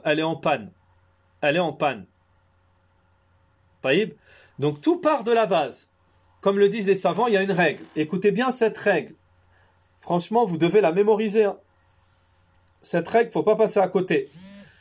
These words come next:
Parce que même cette règle, elle va vous aider à comprendre beaucoup de choses et elle pourra vous aider même à répliquer à beaucoup de choses. Cette règle, les savants disent, si la base est bonne,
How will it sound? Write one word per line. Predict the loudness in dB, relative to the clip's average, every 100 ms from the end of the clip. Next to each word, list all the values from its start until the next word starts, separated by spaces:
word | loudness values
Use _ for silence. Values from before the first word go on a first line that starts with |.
| -8
Parce | -4 -2
que | -2
même | -2 0
cette | -2 -2
règle, | 2 2 2 -4 -16 _ _ -6
elle | -4
va | 0
vous | 0 0 2
aider | 4
à | 2 0
comprendre | -4 -4 -2 -2
beaucoup | -4 -4 -6
de |
choses | 2 4 4 -2 -18 _ _ -2
et |
elle | 0 0
pourra | 0 2
vous | 0 -2 0
aider | 2 4 2 -2 _ _ -20
même | -6 0 2 2
à | 0
répliquer | 0 -2 0 0 -2 -4 -4 0 2 2 -2 _ _ _ _
à | -4 -2
beaucoup | -2 -4
de | -2
choses. | 0 0 0 -6 -8 _ -12
Cette | -6 -6 -4
règle, | 0 0 0 0
les | 0 0
savants | 0 0 0 -2
disent, | -2 -2 -2 -6 -14 _ _ _ _ _ _ _ _ _ _ _ _ _ -12
si | -8 -6 -4 0
la | 2 2
base | 2 2 0 -4 -12 _ _ _
est | -4
bonne, | -2 2 2 0